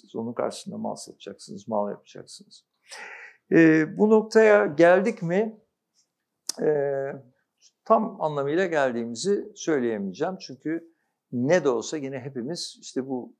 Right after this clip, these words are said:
biraz önce sözünü ettiğimiz, eleştirdiğimiz bir eğitim sisteminin, e, ürünleriyiz hepimiz.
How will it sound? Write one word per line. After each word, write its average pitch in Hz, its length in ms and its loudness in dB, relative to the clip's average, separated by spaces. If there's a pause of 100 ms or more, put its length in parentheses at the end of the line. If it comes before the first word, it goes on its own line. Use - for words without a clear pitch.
(340)
biraz 113 280 -2
önce 113 240 -10
sözünü 120 420 -10
ettiğimiz, 135 460 -10
eleştirdiğimiz 117 880 -10
bir 113 80 -12
eğitim 117 360 -8
sisteminin, 120 720 -8 (560)
e, - 60 -6 (1040)
ürünleriyiz 123 800 0
hepimiz. - 680 -10